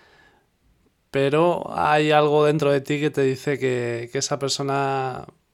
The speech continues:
hay cierto, cierto peligro en ella.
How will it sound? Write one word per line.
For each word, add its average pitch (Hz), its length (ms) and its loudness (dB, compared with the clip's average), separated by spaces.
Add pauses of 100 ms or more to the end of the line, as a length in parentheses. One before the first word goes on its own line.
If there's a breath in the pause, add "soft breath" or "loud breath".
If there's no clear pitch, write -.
(720)
hay 151 140 -2
cierto, 139 880 0
cierto 156 400 0
peligro 131 400 -2
en 127 80 -6
ella. 123 320 -10